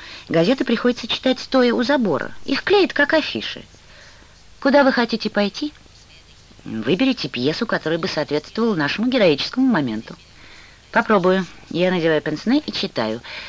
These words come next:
"Большой театр. Сказка о царе Салтане. Малый. Венецианский купец. Художественный. Царь Фёдор. Корж. Джентльмен.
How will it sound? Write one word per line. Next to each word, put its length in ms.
"Большой 460
театр. 500
Сказка 680
о 100
царе 340
Салтане. 680
Малый. 540
Венецианский 600
купец. 500
Художественный. 1000
Царь 260
Фёдор. 560
Корж. 540
Джентльмен. 680